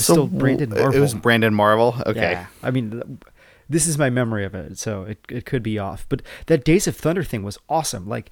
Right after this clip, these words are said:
Speaker 1: Mm-hmm.
Speaker 2: as someone who is kinda interested in nascar these days, I would like to go back and, 'cause, you know, the seat, like,
Speaker 1: Experience the magic.
Speaker 2: you, you pit in the seat, and, like, one side of the seat jacks up and then drops. The other side of the s-, seat jacks up and drops. And it,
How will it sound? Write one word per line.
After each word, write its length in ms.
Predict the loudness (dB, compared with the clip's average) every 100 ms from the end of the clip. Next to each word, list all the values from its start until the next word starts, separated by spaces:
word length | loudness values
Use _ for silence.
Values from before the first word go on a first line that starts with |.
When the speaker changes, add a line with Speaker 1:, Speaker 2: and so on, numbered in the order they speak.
| 0
Speaker 1:
Mm-hmm. 300 | 2 4 2
Speaker 2:
as 260 | -2 -4 -8 -4
someone 320 | -2 -2 -2
who 280 | -2 -2 -6 _ _
is 100 | -12
kinda 200 | -2 0
interested 360 | 0 -4 -8 -6
in 80 | -4
nascar 340 | -2 0 0
these 180 | 0 -2
days, 280 | 0 0 -2
I 140 | -2
would 140 | 0 0
like 120 | -2
to 100 | -2
go 140 | -2
back 420 | 0 4 2 2 -2
and, 220 | -6 -8 -14 _ -20 -12
'cause, 180 | 4 4
you 120 | 4 0
know, 120 | 4
the 80 | 4
seat, 300 | 4 4 2
like, 180 | 4 2
Speaker 1:
Experience 120 | 2
the 80 | -2
magic. 380 | 2 4 4 2 -2 0
Speaker 2:
you, 60 |
you 60 | 6
pit 360 | 10 10 10 4
in 80 |
the 80 | -2
seat, 300 | 0 0 0
and, 160 | 0 -2
like, 180 | -4 -4
one 160 | -4 0
side 160 | 0
of 40 | 0
the 40 |
seat 200 | -2 -6
jacks 300 | -6 -6 -4
up 140 | -4 -4
and 80 | -10
then 100 | -8
drops. 400 | -4 -4 -4 -2
The 60 |
other 60 | -2
side 200 | -2 -6
of 60 | -8
the 60 |
s-, 140 | -8 -10 _ -12
seat 200 | -12 -10
jacks 260 | -14 -4
up 140 | -4 -4
and 120 | -2
drops. 420 | 0 0 -2 -8
And 120 | -8
it, 80 | -10